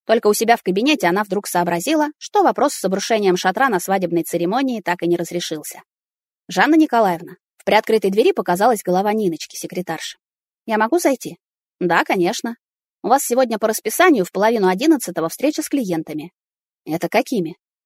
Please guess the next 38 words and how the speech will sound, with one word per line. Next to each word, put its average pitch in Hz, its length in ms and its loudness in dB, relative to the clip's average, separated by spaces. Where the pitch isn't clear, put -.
Жанна 330 260 4
еще 220 180 0
не 247 100 0
включилась 202 420 0
в - 40 -14
работу, 202 460 -2
пребывая 185 380 2
в - 40 -6
состоянии 180 540 2
эйфории. 175 460 -2
"С - 100 -10
Михайловыми. 196 720 0
Они 311 180 4
хотят 240 320 2
сделать 190 360 0
свадьбу 226 300 0
с - 80 -8
морской - 320 -4
тематикой". 160 540 -4
"Почему?" 175 440 0
"Ну, 311 340 4
жених 311 380 2
штурман 285 440 2
дальнего 220 340 2
плавания. 214 520 0
Вот 233 200 2
невеста 196 360 0
и 165 40 0
хочет - 320 -2
ему 170 160 0
угодить". 180 480 -6
"А 208 120 0
какие 226 280 4
предложения 190 600 4
есть 220 220 0
у - 20 -10
команды 175 340 2
планирования?" 220 600 -2